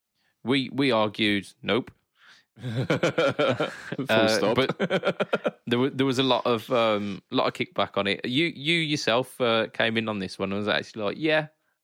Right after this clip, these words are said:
Speaker 1: I'd agree with that."
Speaker 2: Yeah,
Speaker 1: Uh,
Speaker 2: I would.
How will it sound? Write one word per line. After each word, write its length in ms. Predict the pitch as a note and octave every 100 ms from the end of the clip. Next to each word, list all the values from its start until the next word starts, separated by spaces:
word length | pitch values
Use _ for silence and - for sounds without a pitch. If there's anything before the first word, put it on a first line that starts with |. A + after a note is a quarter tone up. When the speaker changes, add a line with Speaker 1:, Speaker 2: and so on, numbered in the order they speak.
| -
Speaker 1:
I'd 120 | C3
agree 320 | G2 F#2 F#2+
with 140 | F#2+
that." 180 | F#2+ F#2 _ _ _ _ _
Speaker 2:
Yeah, 140 | C3+ F3+ - _ _ _ _ _
Speaker 1:
Uh, 40 | G2
Speaker 2:
I 260 | G2+ G2+
would. 220 | B2 -